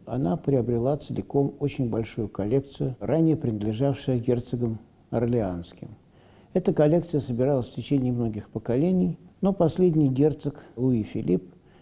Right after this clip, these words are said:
решил ее продать, поскольку ему не хватало денег на поддержание своего роскошного образа жизни. И вот коллекция поступила в Эрмитаж, и в числе разных античных, восточных и прочих гем, резных камней,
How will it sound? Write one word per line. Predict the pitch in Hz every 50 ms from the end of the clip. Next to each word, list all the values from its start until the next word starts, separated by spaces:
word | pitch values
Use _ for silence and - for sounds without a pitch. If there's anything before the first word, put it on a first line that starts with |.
| _ _ -
решил | 143 143 147 143 226 214 180
ее | 165 175 175
продать, | - - 139 135 123 110 110 104 98 95 - -
поскольку | - 107 107 - - - 156 - -
ему | 120 117 123 135
не | 135 120
хватало | - - 101 95 98 - 131 120 113 107
денег | 92 98 113 131 131 117 107 - -
на | - 101 117 120 110 - - - - - _ -
поддержание | 131 113 110 113 98 101 113 127 135 127 120 117
своего | 107 - - 95 95
роскошного | 92 98 101 - - - 123 110 - - 104 90
образа | 101 107 110 107 104 95 95
жизни. | 87 85 - - - - - - - - _ _ - - _ _ - -
И | -
вот | 190 226 -
коллекция | - 180 175 170 190 170 - - 160
поступила | 135 - 135 - - 139 - 151 139 131
в | 120 113
Эрмитаж, | 117 123 131 143 139 - 233 226 202 170 - - - -
и | - 185 190
в | -
числе | - - 156 - - 165 160 170 160 147 135 - - - - - - - -
разных | 120 120 135 135 117 113 120 110 - -
античных, | - 135 131 - - 151 135 - - 113 107 -
восточных | 127 120 117 - - 143 123 - - 120 110 - 117
и |
прочих | 113 - 120 120 110 - - - - - - - - - - _ _ -
гем, | 113 113 156 190 185 156 127
резных | 117 120 120 117 127 123 110 - -
камней, | - 110 117 139 170 196 214 208 -